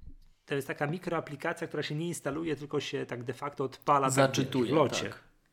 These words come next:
Speaker 1: W locie się odpala. Ja jestem już tam zalogowany, czyli nie zakładam żadnego konta. Chcę skorzystać z tej hulajnogi? Chcę? Tak, chcę.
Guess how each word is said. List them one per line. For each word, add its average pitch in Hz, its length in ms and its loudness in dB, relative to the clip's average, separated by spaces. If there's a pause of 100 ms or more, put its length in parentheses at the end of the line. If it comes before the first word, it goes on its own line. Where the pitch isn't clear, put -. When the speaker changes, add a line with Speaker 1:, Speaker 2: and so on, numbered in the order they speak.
(200)
Speaker 1:
W 117 120 -8
locie 139 320 2
się - 180 -8
odpala. 113 720 -6 (800)
Ja 120 120 -4
jestem 185 340 -2
już 156 100 -6
tam 139 160 -2
zalogowany, 127 540 -2
czyli 117 200 -8
nie 127 100 -2
zakładam 131 420 -2
żadnego 123 360 -6
konta. 104 400 -6
Chcę 185 160 -2
skorzystać 147 360 -4
z - 40 -16
tej 127 140 -4
hulajnogi? 113 560 -4
Chcę? 185 260 -2
Tak, 117 280 -8
chcę. - 280 -14